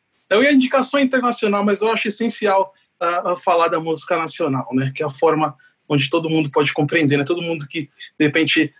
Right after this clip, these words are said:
sabe falar inglês, né? Tem o domínio do, do idioma.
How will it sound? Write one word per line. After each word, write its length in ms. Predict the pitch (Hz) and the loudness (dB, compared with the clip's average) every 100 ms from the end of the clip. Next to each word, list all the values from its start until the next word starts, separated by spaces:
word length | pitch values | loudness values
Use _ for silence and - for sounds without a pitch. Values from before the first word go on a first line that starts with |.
| - - | -12 -4
sabe 280 | - 147 | 0 2
falar 340 | 147 151 147 147 | 2 2 4 4
inglês, 420 | 131 131 156 135 | 2 2 0 0
né? 100 | 147 | -4
Tem 160 | 143 147 | -2 -4
o 60 | |
domínio 360 | 147 147 143 143 | -2 -2 0 0
do, 240 | 143 143 _ _ _ - | -2 -4 _ _ _ -2
do 120 | 151 | 0
idioma. 500 | 160 170 151 135 | 0 2 4 4